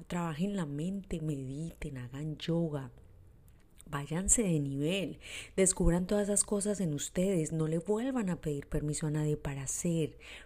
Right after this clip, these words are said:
para sentir, para ser ustedes mismos. Eso es un regalo de Dios, eso es un regalo de la vida y nos gastamos la vida pidiendo permiso.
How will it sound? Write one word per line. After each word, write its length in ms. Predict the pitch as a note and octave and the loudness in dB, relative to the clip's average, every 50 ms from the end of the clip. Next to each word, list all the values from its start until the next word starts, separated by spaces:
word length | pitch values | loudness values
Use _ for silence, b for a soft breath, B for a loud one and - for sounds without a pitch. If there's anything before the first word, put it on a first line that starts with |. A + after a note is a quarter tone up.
| B B | B B
para 220 | - D3+ D3+ D3 | -6 -4 -2 -2
sentir, 840 | C#3+ - - C#3+ C3+ C3+ B2+ - - - F3 E3+ E3 D3+ C#3 B2+ - - B B B B B B B B B | 0 0 0 0 -2 -4 -6 2 4 6 6 6 6 4 2 -2 -8 -16 B B B B B B B B B
para 200 | D#3+ D3+ D#3 D#3 | -8 -6 -4 -2
ser 220 | - E3+ D#3 D#3+ | -2 -2 -2 -2
ustedes 540 | E3 - - - F#3 F#3 F3 F3 F3 D3+ E3 | -4 -4 -4 -2 0 2 2 2 2 0 2
mismos. 720 | F3+ F3+ F#3+ F#3+ F#3 E3 E3 D#3+ D3 D3 C#3+ - - - - - - | 2 2 4 4 2 2 0 0 0 -2 -4 -6 -10 -14 -18 -16 -10
Eso 240 | - E3+ - - F#3 | -6 -4 -2 -2 0
es 140 | F3+ - - - - - - - - - - - - - | 0 0 -2 -4 -8 -20 -20 -20 -20 -20 -20 -20 -4 0
un 120 | - G#3+ G3 | 0 2 4
regalo 400 | G#3+ G3+ G3 F3 F#3 F3+ F3+ F3 | 6 4 4 4 4 2 4 4
de 160 | E3+ D#3 D3+ | 4 4 4
Dios, 460 | D3+ C#3+ C#3 C3+ C3+ - - - - - - | 2 2 0 0 -2 -2 -4 -6 -8 -12 -8
eso 200 | - F#3 - G3+ | -6 -2 -2 0
es 100 | F#3+ - - - - | -2 -2 -4 0 4
un 180 | - A#3+ G#3 G3 | 4 4 6 4
regalo 380 | G3+ G3+ F#3 F3+ F#3 F#3 F3 | 2 0 2 0 0 0 0
de 100 | F3 F3 | 0 0
la 160 | D#3 D3+ D3 C#3+ | -2 -4 -4 -4
vida 340 | D3+ D3+ C#3 C#3+ D3 D3 - B B B B B B B | -4 -4 -4 -6 -8 -12 -16 B B B B B B B
y 80 | G3 F#3+ | -2 0
nos 160 | F#3+ F3+ E3 | 0 2 2
gastamos 640 | F3 F3 E3+ - - F3 E3 E3 D#3 D3 D3+ - - - | 2 2 2 0 0 -2 -2 -2 -2 -4 -6 -8 -10 -8
la 220 | - F3 E3+ E3+ E3 | -4 -4 -2 -2 -2
vida 480 | F#3+ G3+ G#3+ G#3 G3+ G3+ F#3+ F#3 F#3 - - - - | 0 0 0 0 0 -2 -4 -6 -10 -12 -18 -8 -2
pidiendo 420 | - F#3 F3 E3 D#3 D3+ D#3 E3 | 0 2 2 2 2 0 -2 -2
permiso. 520 | - - D#3+ C#3+ D3+ D#3 D3 C#3 - - | -2 -2 -2 -2 -2 -4 -4 -6 -8 -12